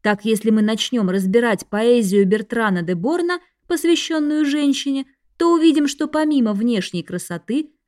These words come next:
поэт ценил совершенно определенные качества. Высокородная дама не должна быть кокеткой, ослепленной богатством и могуществом своего избранника. Большой заслугой является умение женщины вести остроумную беседу.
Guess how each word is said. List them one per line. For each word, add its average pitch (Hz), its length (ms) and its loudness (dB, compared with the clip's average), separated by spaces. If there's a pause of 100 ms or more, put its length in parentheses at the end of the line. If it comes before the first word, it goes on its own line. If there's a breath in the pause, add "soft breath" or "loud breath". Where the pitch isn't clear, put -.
(100)
поэт 285 460 0 (120)
ценил 320 440 0
совершенно 185 640 -4
определенные 185 720 -2
качества. 180 580 -8 (680)
Высокородная 196 840 -2
дама 262 440 -4 (140)
не 311 160 0
должна 294 480 0
быть 214 240 -2
кокеткой, 202 640 -2
ослепленной 185 580 -2
богатством 220 760 -6 (140)
и 339 80 -4
могуществом 247 760 -2
своего 226 460 -4
избранника. 185 680 -6 (840)
Большой 202 440 4
заслугой 277 580 2
является 320 640 2
умение 196 500 2
женщины 285 720 -2
вести 208 460 -2
остроумную 233 840 -2
беседу. 180 520 -6